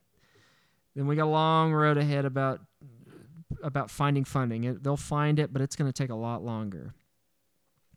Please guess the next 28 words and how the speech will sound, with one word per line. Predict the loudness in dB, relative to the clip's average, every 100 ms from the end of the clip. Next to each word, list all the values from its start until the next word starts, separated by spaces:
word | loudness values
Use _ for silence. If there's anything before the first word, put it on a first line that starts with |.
| -8
But | -4 -4
if | -4
they | -4
go, | -2 -2 -2
if | -8
they | -6 -6
say | -4 -4 -4 -4
yes, | -2 -2 -2 -2
which | -2 -2
according | -8 -4 -2 0 -2
to | -4 -4
Tom | 2 4 6
Garand, | 4 4 2 -2 -14 -20 -20 -14 4
who | 6 6
is | 6 4 2 0 -8 _ -16
the, | -4 0 2 0 -2 -8 -20 _ -4
basically | -4 -2 -2
the | -4
head | -2 -2
of |
the | -2
streetcar | -6 -6 -8 -8 -12 -10 -12
authority, | -12 -10 -10 -10 -14 _ _ _ _ _ _
uh, | -10 -8 -6
or | -4
the | -4
streetcar, | -2 -2 -2 -2 -2 -2 -8 -14 -20 _ _ _ _ _ _ _ _ _ _ _ -14
uh, | -12 -14